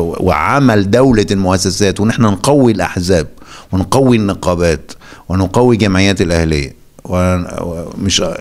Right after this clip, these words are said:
ده مهم جدًا في المرحلة القادمة. آه، لكن مفيش، اوعى تفتكر إن جول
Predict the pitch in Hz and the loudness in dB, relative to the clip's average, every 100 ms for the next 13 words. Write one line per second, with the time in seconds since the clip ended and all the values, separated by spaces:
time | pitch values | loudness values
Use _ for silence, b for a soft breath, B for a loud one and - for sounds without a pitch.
0 | - 92 120 123 110 123 110 98 117 104 | -8 0 2 4 4 6 4 4 2 2
1 | 98 90 90 80 107 98 87 87 113 120 | 0 0 0 0 -2 -2 -2 0 0 0
2 | 120 B B B B - - 95 95 95 | -4 B B B B -12 -4 -2 0 2
3 | 95 98 117 117 117 117 - 104 120 131 | 2 4 2 2 0 0 -2 -2 -2 0
4 | 139 151 131 113 - 139 131 117 110 110 | 2 2 2 -2 -2 -2 2 2 4 4
5 | 110 127 117 98 | 4 4 4 2